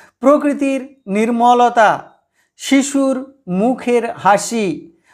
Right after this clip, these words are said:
অন্তরের নির্মলতা, মাতা পিতার অন্তরের নির্মল স্নেহ, সবই ভগবানের এক একটি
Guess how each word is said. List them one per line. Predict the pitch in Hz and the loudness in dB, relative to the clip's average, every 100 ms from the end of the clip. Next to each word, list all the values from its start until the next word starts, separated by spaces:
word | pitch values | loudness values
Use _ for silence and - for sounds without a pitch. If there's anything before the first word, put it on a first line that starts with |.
| _ - | _ -2
অন্তরের | 214 254 277 277 269 262 262 - _ | 2 2 2 0 2 0 -2 -10 _
নির্মলতা, | 175 202 226 226 240 262 247 240 170 - - _ _ _ _ - | -4 0 0 2 2 2 2 4 2 0 -14 _ _ _ _ -8
মাতা | 180 208 220 233 | 0 0 2 0
পিতার | 226 214 226 220 - 170 | -2 2 4 4 0 -4
অন্তরের | 202 233 240 233 226 226 226 - - | -2 -2 -2 0 0 0 -6 -16 -8
নির্মল | 180 208 233 214 214 208 180 | -4 -2 -2 2 2 2 -2
স্নেহ, | - 214 254 240 233 208 170 - _ _ | -10 -4 0 2 2 0 -4 -14 _ _
সবই | - - 202 233 254 | -8 2 2 2 -2
ভগবানের | 160 185 202 202 196 196 180 175 _ _ - | -2 0 2 2 2 -2 -4 -8 _ _ -4
এক | 175 196 196 | 0 2 0
একটি | 175 170 185 208 277 294 | -8 -8 -6 -2 -2 -4